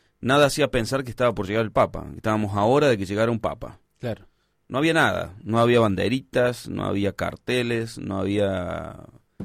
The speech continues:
Speaker 1: grandes, eh, afiches, eh, diciendo un bienvenido, que en las experiencias que tuve antes, en Brasil o en, en Paraguay, era notable, estaba toda la, la ciudad, eh, adornada por la visita del Papa. Bueno, en Chile no.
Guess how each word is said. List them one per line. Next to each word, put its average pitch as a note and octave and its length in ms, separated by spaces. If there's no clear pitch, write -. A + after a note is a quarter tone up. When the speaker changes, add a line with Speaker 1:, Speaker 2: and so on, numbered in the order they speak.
Speaker 1:
grandes, G#2 800
eh, - 500
afiches, A2+ 840
eh, E2 360
diciendo G2 440
un F2+ 120
bienvenido, G#2 680
que A#2 100
en G2+ 100
las G#2 140
experiencias A#2 480
que A2+ 60
tuve C3 280
antes, C3+ 640
en F2 160
Brasil B2 560
o F2 220
en, E2+ 100
en E2+ 360
Paraguay, A#2+ 480
era F#2 140
notable, F#2 520
estaba F#2 260
toda B2 360
la, F2 480
la E2+ 140
ciudad, A#2 520
eh, E2+ 300
adornada A2+ 760
por F#2 120
la F#2+ 60
visita G2 280
del F2 80
Papa. F2 300
Bueno, G#2 260
en A2 100
Chile F3 240
no. A2+ 220